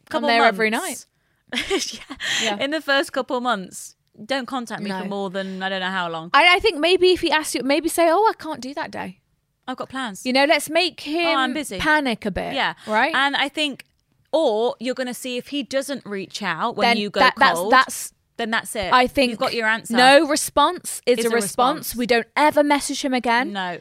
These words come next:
Speaker 2: That's it. Leave him alone.
Speaker 1: Mm-hmm.
Speaker 2: Let's just let him live his life. You're gonna live your life. You're gonna download Hinge. You're gonna go out and we're gonna have a great time.
Speaker 1: Do those voice notes on Hinge.
Speaker 2: Yeah, and that's, that's what we're gonna do.
Speaker 1: And on that note.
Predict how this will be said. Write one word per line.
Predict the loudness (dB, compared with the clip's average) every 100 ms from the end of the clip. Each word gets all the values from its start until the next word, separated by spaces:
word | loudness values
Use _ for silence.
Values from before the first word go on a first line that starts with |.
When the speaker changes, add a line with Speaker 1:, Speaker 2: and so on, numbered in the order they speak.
| _
Speaker 2:
That's | -2 -2 0
it. | 2 2 0 _ _
Leave | -4 -2 -4
him | -4 0
alone. | 4 4 4 0 -4
Speaker 1:
Mm-hmm. | -10 -14 -16 _
Speaker 2:
Let's | -2 -2
just | -2 -2
let | -2 0
him | 0 0 2
live | 2
his | 2 2
life. | 2 0 0
You're | 0 2
gonna | 2
live | 0 2
your | 2 4
life. | 4 2
You're | -4
gonna | -2 0
download | 0 2 2 0
Hinge. | -2 -4 -6 -6
You're | -6
gonna | -4
go | 0 2
out | 2 2
and | -2
we're | -6
gonna | -8
have |
a | -6
great | -6 -6
time. | -8
Speaker 1:
Do | -6
those | -6 -4
voice | -6 -6
notes | -8 -10
on | -10
Hinge. | -10 -12 -4
Speaker 2:
Yeah, | -2 -2 _ -8
and | -6
that's, | -6 -6
that's | -6 -6
what | -10
we're | -12
gonna | -14
do. | -12 -14 -14 -20 -20 -4
Speaker 1:
And | -2 0
on | 0
that | 0 -2
note. | -4 -8 -8